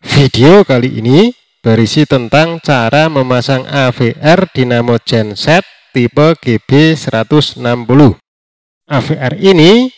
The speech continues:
didesain untuk dinamo alternator universal atau yang biasa untuk genset dongfeng,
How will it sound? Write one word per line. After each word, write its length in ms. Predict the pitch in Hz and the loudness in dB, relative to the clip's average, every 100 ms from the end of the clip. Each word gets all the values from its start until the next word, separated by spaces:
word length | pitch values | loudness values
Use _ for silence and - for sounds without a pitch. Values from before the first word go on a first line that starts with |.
| - | -6
didesain 560 | 117 110 104 170 185 | -4 -2 0 0 0
untuk 480 | 170 131 127 208 160 | -2 -2 2 2 2
dinamo 640 | - 131 127 113 120 139 | -2 -4 -2 -2 -4 -4
alternator 960 | 143 127 123 123 117 120 107 - 180 196 | -6 -6 -6 -8 -6 -4 -6 -2 0 0
universal 960 | 156 123 120 110 120 - - 147 196 233 _ | 0 0 -2 -6 -8 -8 -2 -2 -2 -6 _
atau 320 | - 123 - | -8 -4 0
yang 240 | 180 156 135 | 2 2 0
biasa 480 | - 117 107 165 175 | -2 -2 0 0 0
untuk 240 | 143 160 | 0 -4
genset 400 | - 120 113 117 | -2 -4 -4 -4
dongfeng, 640 | 113 101 165 143 113 104 | -6 0 0 2 -2 -10